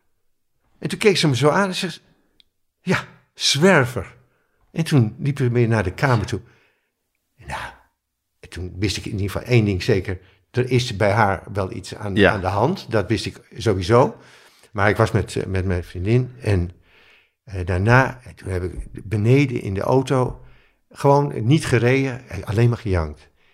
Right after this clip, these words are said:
Speaker 1: Ik denk, nou, ik ben mijn mo-, ik zei, "Ik ben mijn moeder nu echt kwijt." En
Speaker 2: Ja, je bent je moeder kwijt, maar daar zit dus in die, in die hele, ehm, ja, verhouding van jou tot bewondering.
Speaker 1: Ja.
Speaker 2: En mensen die je bewonderen, of juist niet, dat je het wel voelt of niet.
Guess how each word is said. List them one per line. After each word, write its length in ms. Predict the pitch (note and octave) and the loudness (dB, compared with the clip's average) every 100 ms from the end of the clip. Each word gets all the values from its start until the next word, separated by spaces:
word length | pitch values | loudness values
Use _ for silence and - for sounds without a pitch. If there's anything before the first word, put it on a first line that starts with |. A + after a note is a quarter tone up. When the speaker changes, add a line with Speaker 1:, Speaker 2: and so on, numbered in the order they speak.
| _ | _
Speaker 1:
Ik 60 | |
denk, 160 | - F#2+ | -8 -4
nou, 120 | F2 | -2
ik 120 | - G#2+ | 0 2
ben 120 | G#2+ | 2
mijn 100 | F#2+ | -2
mo-, 60 | - | -6
ik 100 | - | -6
zei, 160 | - F2 | -6 -4
"Ik 60 | |
ben 120 | G2+ | -2
mijn 140 | F#2 F2+ | 0 2
moeder 240 | A2+ B2 | 2 4
nu 200 | A#2 A#2+ | 4 4
echt 180 | - - | 2 -2
kwijt." 340 | - D#2+ D#2 - _ _ - - - - - | -8 -8 -10 -14 _ _ -20 -20 -20 -20 -4
En 180 | C#3 | 2
Speaker 2:
Ja, 100 | A#2+ | 4
je 160 | G#2 G#2 | 4 4
bent 160 | A2 A2 | 0 0
je 60 | |
moeder 220 | A2+ A#2+ | -2 -2
kwijt, 200 | B2+ C#3+ | 0 0
maar 140 | C#3 A#2 | 2 4
daar 140 | A#2 | 4
zit 200 | A#2 B2+ | 4 -2
dus 100 | B2 | -4
in 160 | A#2+ B2+ | -2 2
die, 200 | A#2+ A#2+ | 2 0
in 140 | A#2+ A#2+ | -2 0
die 180 | A2+ | 2
hele, 480 | A#2+ B2+ A#2+ A2 - - | 4 6 6 4 0 -2
ehm, 580 | A2+ A2 G#2 G2+ G2 G2 - - - | 0 4 4 4 2 -2 -8 -16 -6
ja, 160 | A2+ | -4
verhouding 500 | G#2 A2 A2+ A2+ G#2 | -4 2 4 4 2
van 160 | - A2 | -2 2
jou 260 | G#2+ A2 A2+ | 4 4 4
tot 220 | A2 F#2+ | 0 0
bewondering. 760 | F#2 F#2 A2 C3 C#3 E3 A3 - - | 0 2 2 2 0 -2 -4 -8 -16
Speaker 1:
Ja. 160 | F#2+ D#2+ | -14 -8
Speaker 2:
En 80 | G2+ | 0
mensen 320 | G#2+ G#2+ G#2+ | 2 2 0
die 100 | G2+ | 0
je 80 | G2+ | 0
bewonderen, 520 | F2+ F#2 G2 A#2+ C#3 | 0 0 0 2 0
of 180 | - A2 | -2 0
juist 260 | A2+ G2 G2 | 4 4 4
niet, 380 | G#2 C3+ - - | 0 -2 -6 -8
dat 160 | A2+ | -4
je 60 | A#2 | -2
het 140 | G#2 | 0
wel 260 | G2 A2 B2 | 6 6 6
voelt 360 | B2 A#2+ A2 | 2 -2 -2
of 240 | - B2 A#2 | -2 0 2
niet. 360 | G#2+ C3+ B2 | 2 2 0